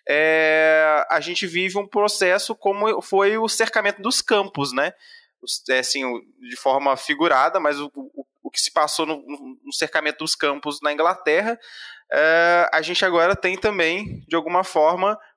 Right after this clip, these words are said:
uma forma de cercamento dos campos nesse, né, nesse setor, né?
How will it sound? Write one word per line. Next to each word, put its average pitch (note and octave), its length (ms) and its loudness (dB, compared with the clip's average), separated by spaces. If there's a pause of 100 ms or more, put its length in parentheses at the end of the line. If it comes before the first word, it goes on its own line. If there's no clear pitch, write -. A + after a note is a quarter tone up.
uma D#3 160 0
forma E3+ 320 0
de E3+ 120 -6
cercamento E3+ 680 -2
dos F#3+ 220 -4
campos F#3+ 680 0
nesse, F#3+ 500 -2
né, E3 240 2
nesse F3 280 -2
setor, G#3+ 580 0
né? D3 160 -2